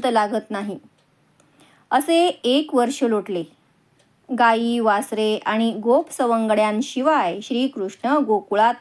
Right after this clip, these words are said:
काय करत असतील, ते पाहण्यासाठी ब्रह्माजी गुप्त रूपाने तिथे आले. त्यांनी काय पाहिले? श्रीकृष्ण आनंदाने काला वाटत आहेत आणि गोपाळ हसत मुखाने जेवत आहेत. जेवताना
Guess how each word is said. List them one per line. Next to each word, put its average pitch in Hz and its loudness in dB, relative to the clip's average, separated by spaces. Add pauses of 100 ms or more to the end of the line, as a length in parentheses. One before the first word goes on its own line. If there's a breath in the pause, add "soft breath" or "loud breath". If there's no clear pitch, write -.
(100)
काय 214 2
करत 359 0
असतील, 220 -4 (760 soft breath)
ते 359 4
पाहण्यासाठी 285 0
ब्रह्माजी 254 2
गुप्त 247 -6
रूपाने 262 2
तिथे 254 -4
आले. 180 0 (640)
त्यांनी 214 -2
काय 247 2
पाहिले? 277 0 (640 soft breath)
श्रीकृष्ण 330 0 (280)
आनंदाने 262 4
काला 226 4
वाटत 220 0
आहेत 208 0 (440)
आणि 226 0
गोपाळ 226 2
हसत 233 -4
मुखाने 220 0
जेवत 226 -4
आहेत. 202 0 (840 soft breath)
जेवताना 320 2